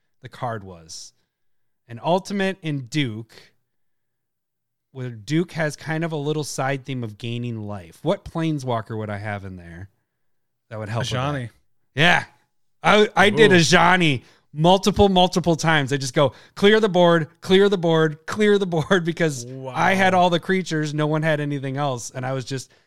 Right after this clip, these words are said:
Speaker 1: attacking, attacking, attacking. And then it came down to me and number two, and his was a non-creature deck, so it didn't affect him that much. He was doing all enchantments and stuff like that.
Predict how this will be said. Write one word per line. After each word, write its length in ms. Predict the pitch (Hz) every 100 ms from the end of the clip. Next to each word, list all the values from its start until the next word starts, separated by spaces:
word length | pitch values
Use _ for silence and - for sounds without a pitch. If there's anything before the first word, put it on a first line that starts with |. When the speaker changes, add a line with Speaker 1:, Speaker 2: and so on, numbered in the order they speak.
| _ 147
Speaker 1:
attacking, 580 | 151 147 143 139 135 139
attacking, 680 | 131 139 131 - 131 127
attacking. 580 | 127 135 120 120 123 120 - _ _
And 120 | 135
then 80 | 143
it 60 | 147
came 180 | 160 160
down 160 | 156
to 60 | 143
me 160 | 147
and 80 | 151
number 220 | 143 135
two, 480 | 131 156 143 135 123 - _ _ _
and 120 | 135 135
his 220 | 165 151
was 180 | 156 147
a 100 | 139
non-creature 680 | 135 143 139 - 156 156 180
deck, 220 | 190 196
so 120 | 151
it 80 | 131
didn't 180 | 143 147
affect 340 | 123 143 131
him 320 | 175 170 175 143
that 180 | 170 170
much. 300 | 185 202 -
He 100 | 139
was 120 | 127
doing 260 | 127 131
all 140 | 123 120
enchantments 540 | 113 127 117 120 110
and 100 | 120 107
stuff 240 | 127 120
like 140 | 127
that. 180 | 139 135